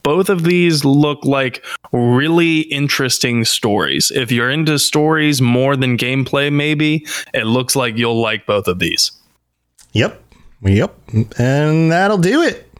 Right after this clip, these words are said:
Speaker 2: Man, that's a, it's a lot of stuff. It, there's,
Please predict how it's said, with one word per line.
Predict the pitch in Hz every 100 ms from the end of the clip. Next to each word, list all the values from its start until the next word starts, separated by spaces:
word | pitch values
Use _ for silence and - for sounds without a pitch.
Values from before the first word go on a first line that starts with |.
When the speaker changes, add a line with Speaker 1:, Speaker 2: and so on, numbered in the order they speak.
| -
Speaker 2:
Man, | 120 123 95 -
that's | 131 -
a, | -
it's | 165
a | 190
lot | 127 117 117
of | 110
stuff. | - 98 - - -
It, | 160
there's, | 160 127 131 143 120 -